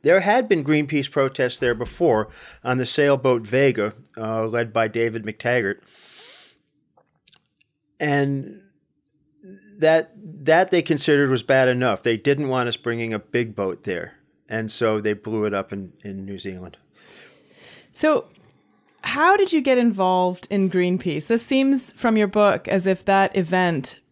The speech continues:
Speaker 2: really just fueled your desire to continue to do this work and, and gave you a lot more, I don't know, grit or what, what have you, uh, in order to keep doing what you're doing. But how did you start out with Greenpeace to begin with?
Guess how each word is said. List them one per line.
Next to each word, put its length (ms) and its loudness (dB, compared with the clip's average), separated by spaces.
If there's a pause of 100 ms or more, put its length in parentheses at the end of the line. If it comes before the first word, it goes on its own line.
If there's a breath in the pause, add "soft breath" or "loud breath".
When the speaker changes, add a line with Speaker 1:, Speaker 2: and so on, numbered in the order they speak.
Speaker 2:
really 760 0
just 380 0
fueled 840 2 (300 soft breath)
your 300 2
desire 460 2
to 120 -10
continue 380 -2
to 80 -4
do 160 -2
this 180 -4
work 460 2
and, 240 -2
and 260 -4
gave 240 2
you 160 0
a 40 0
lot 280 0
more, 480 0 (320 loud breath)
I 60 -4
don't 140 -2
know, 240 -4 (280)
grit 440 2
or 120 4
what, 280 0
what 140 2
have 280 4
you, 340 2
uh, 320 0
in 140 0
order 300 0
to 360 -2 (120)
keep 160 -2
doing 160 -2
what 100 -2
you're 100 0
doing. 440 0 (500 loud breath)
But 240 2
how 220 4
did 160 2
you 80 2
start 240 2
out 180 4
with 460 0
Greenpeace 800 0
to 80 -12
begin 260 0
with? 320 -10